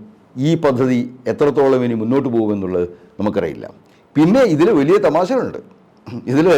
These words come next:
അതായത്, കൊയ്ത്ത് കാലത്ത് ഇതില്ല എന്നാണ് പറയുന്നത്. കൊയ്ത്ത് കാലത്ത് തൊഴിലുറപ്പ് പദ്ധതിയില്ല. കാരണം എന്താ? കൊയ്ത്ത് കാലത്ത് പണിയില്ലേ? കൊയ്ത്ത് കാലത്ത് പണിയുണ്ട്, പണി കൂടുതലാണ്. അപ്പോൾ എന്ത് ചെയ്യുക? കൊയ്ത്ത് കാലത്ത് ഈ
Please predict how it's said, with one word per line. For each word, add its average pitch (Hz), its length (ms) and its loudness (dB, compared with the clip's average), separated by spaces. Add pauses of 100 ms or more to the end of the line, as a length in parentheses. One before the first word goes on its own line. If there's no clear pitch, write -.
(760)
അതായത്, 170 240 2 (100)
കൊയ്ത്ത് 208 400 2
കാലത്ത് 214 340 4
ഇതില്ല 95 200 -4 (880)
എന്നാണ് 95 240 -4
പറയുന്നത്. - 260 -14 (1080)
കൊയ്ത്ത് 143 300 2
കാലത്ത് 160 320 2 (600)
തൊഴിലുറപ്പ് 120 360 2
പദ്ധതിയില്ല. 87 360 -6 (140)
കാരണം 101 260 -2
എന്താ? 95 160 -6 (800)
കൊയ്ത്ത് 123 240 0
കാലത്ത് 117 240 0
പണിയില്ലേ? 107 340 -4 (880)
കൊയ്ത്ത് 117 260 0
കാലത്ത് 131 280 2
പണിയുണ്ട്, 139 380 2 (100)
പണി 131 200 0
കൂടുതലാണ്. 117 460 0 (540)
അപ്പോൾ 156 220 2 (180)
എന്ത് 143 160 0
ചെയ്യുക? 120 260 2 (140)
കൊയ്ത്ത് 135 400 2 (100)
കാലത്ത് 127 540 2 (560)
ഈ - 20 -2